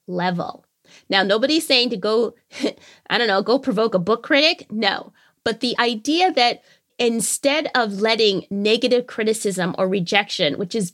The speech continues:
part of a writing life, you're gonna get rejected, you're gonna get criticism,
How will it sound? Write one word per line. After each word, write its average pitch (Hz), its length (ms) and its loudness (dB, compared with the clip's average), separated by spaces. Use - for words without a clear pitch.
part - 580 -2
of 214 220 -2
a 202 80 0
writing 190 360 0
life, 190 360 -2
you're 214 160 -4
gonna 240 320 0
get - 180 -2
rejected, 175 640 -6
you're 196 80 -2
gonna 240 260 2
get 240 200 -2
criticism, 185 720 -4